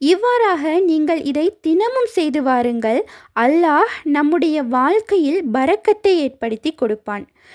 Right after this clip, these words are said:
நீங்கள் நம்பிக்கை வைத்து உறுதியோடு இந்த மூன்று அமல்களை மட்டும் தொடர்ந்து செய்து பாருங்கள். மூன்று நாட்களில் நல்ல பலன் நமக்கு கிடைக்கும். நினைத்த காரியங்களில்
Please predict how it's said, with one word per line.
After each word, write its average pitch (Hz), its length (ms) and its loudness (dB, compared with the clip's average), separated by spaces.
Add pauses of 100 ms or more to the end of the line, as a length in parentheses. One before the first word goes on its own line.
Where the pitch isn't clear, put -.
(160)
நீங்கள் 453 440 2
நம்பிக்கை 403 640 4
வைத்து 302 640 -4
உறுதியோடு 349 840 0 (360)
இந்த 285 380 0
மூன்று 403 560 2
அமல்களை 330 640 0
மட்டும் 294 440 -2
தொடர்ந்து 440 580 4
செய்து 302 340 -4
பாருங்கள். 220 560 -8 (560)
மூன்று 427 500 2
நாட்களில் 302 760 -2
நல்ல 311 540 2
பலன் 285 320 -4
நமக்கு 269 440 -6
கிடைக்கும். 220 520 -8 (500)
நினைத்த 427 680 2
காரியங்களில் 311 920 0